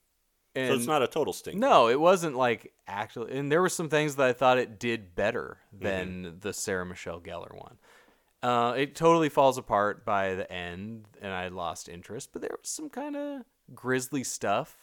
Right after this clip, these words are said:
Speaker 2: Mm-hmm.
Speaker 1: that it did, that it had some, some, uh,
Speaker 2: Some gore?
Speaker 1: unique gore,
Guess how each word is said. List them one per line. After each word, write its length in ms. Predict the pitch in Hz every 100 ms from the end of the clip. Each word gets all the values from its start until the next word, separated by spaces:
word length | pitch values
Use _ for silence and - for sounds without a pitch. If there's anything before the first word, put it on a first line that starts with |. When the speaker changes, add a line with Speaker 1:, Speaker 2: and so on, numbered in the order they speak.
| -
Speaker 2:
Mm-hmm. 360 | 95 87 87 82 95 _ 139
Speaker 1:
that 80 |
it 100 | 143
did, 380 | 139 147 165 165
that 160 | 156 131
it 80 | 135
had 240 | 143 139
some, 380 | - 151 135 127 _
some, 420 | - 156 147 139 - _ _ _ -
uh, 600 | 127 120 110 107 104 101
Speaker 2:
Some 80 | 92
gore? 360 | 92 90 95 117
Speaker 1:
unique 560 | 131 156 151 147 -
gore, 460 | - 110 113 165